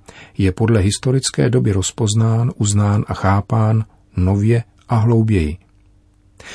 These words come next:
Právě proto také koncilní text, nahlížený v duchovním, kulturním kontextu a ve světle naší doby, může být pochopen nověji, hlouběji a zřetelněji.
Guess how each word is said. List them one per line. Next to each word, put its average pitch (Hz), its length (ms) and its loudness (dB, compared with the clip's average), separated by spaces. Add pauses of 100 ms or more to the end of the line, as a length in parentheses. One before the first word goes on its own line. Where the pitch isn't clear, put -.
(160)
Právě 104 360 4
proto 120 320 0
také 98 340 -2
koncilní 95 540 0
text, - 440 -6 (200)
nahlížený 95 560 0
v 85 40 -4
duchovním, 90 580 -2 (120)
kulturním 95 520 -2
kontextu 104 680 -2 (500)
a 107 100 2
ve 95 80 2 (120)
světle 98 300 -2
naší 90 320 -2
doby, 98 300 0 (580)
může 120 320 2
být 120 200 -2
pochopen 110 560 -2
nověji, 95 520 0 (220)
hlouběji 92 680 0 (280)
a 120 80 0
zřetelněji. 110 720 0